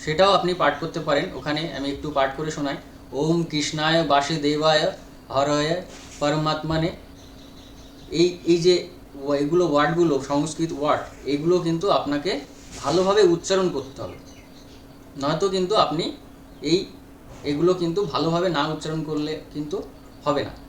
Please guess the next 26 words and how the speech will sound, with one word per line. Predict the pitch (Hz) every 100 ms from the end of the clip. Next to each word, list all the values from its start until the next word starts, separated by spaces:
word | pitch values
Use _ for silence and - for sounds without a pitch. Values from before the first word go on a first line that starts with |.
| -
সুতরাং | 156 175 208 143
আপনি | 160 185 151
যেটাই | 151 220 233
করতে | 185 - 151
চাইছেন, | 139 127 147 247 - - - -
সেটা | 151 165 170
কিন্তু | 165 214 170
ভালোভাবে | 131 175 196 208 202
উচ্চারণ | 160 - 185 190
করুন | 185 214 285 - - - - - 151
এবং | 180 240 - - - - - -
বারবার, | 143 185 214 226 208
বারবার | 190 196 254 - -
এটা | 143 185
অনুসরণ | 156 165 185 196 180
করুন। | 214 285 - - - - -
তাহলে | 147 175 202 170
দেখতে | 165 190
পাবেন | 175 202 262 - - - - 123
যে | 190 285 - - -
এখান | 135 170 180
থেকে | 180 175 254 - - - 127
একটা | - 196 - - -
শক্তি | 143 - 220 202
আপনি | - 135 -
পাবেন। | -